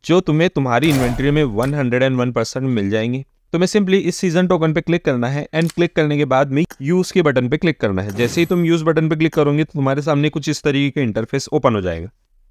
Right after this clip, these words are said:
तुम इस इंटरफेस से पन्द्रह सौ एजी करेंसी निकाल सकते हो, लेकिन ये पन्द्रह सौ एजी करेंसी तुम्हें सीजन में एक ही बार मिलती है। तो पन्द्रह सौ एजी करेंसी तुम्हें यहाँ से मिल जाएंगी, जो बहुत ज़्यादा सही ऑप्शन है।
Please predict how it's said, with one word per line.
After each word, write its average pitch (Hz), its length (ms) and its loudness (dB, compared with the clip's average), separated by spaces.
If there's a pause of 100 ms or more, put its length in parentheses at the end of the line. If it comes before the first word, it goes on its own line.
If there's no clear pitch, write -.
(220)
तुम 196 200 2 (180)
इस 202 220 0
इंटरफेस 165 600 2
से 147 240 -4 (260)
पन्द्रह 139 240 4
सौ 185 200 2
एजी 139 220 0
करेंसी 127 360 0
निकाल 104 340 2
सकते - 300 -12
हो, - 180 -16 (520)
लेकिन 151 360 0
ये 214 100 4
पन्द्रह 170 320 2
सौ 202 180 -2
एजी 165 240 0
करेंसी 175 320 0
तुम्हें 180 220 0
सीजन 147 340 0
में 170 140 -2
एक 135 340 -2
ही 165 60 -2
बार 123 200 4
मिलती 95 300 -4
है। 95 120 -12 (500)
तो 147 60 -4
पन्द्रह 135 360 2
सौ 175 320 0
एजी 143 220 -2
करेंसी 156 300 0
तुम्हें 156 220 0
यहाँ 127 260 0
से 151 140 -4
मिल 135 200 0
जाएंगी, 139 360 0
जो 160 140 0
बहुत 147 240 2
ज़्यादा 151 300 4
सही 143 240 0
ऑप्शन 147 360 0
है। 156 120 -4